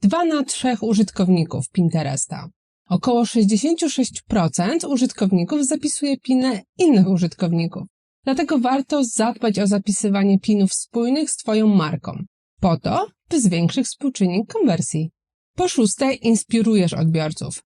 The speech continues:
Pomysły zaczerpnięte z Pinteresta wdrożyło w życie dziewięćdziesiąt osiem procent użytkowników.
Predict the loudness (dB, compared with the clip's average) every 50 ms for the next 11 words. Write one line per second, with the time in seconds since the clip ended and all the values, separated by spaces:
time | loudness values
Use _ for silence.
0 | _ _ _ 0 2 2 2 2 0 0 0 0 2 0 0 0 0 0 -2 0
1 | -2 -2 0 0 0 0 -2 -4 0 2 2 2 2 2 2 2 2 0 0 0
2 | 2 2 2 2 2 2 0 0 0 0 2 2 2 2 2 4 4 4 2 2
3 | 2 2 2 2 2 2 2 2 4 2 2 2 2 0 0 0 -2 -2 -4 -4
4 | -4 -2 -2 0 0 0 0 0 2 0 0 0 2 0 0 2 2 2 2 4
5 | 2 2 0 -2 -2 0 0 -2 -2 -6 -8 -12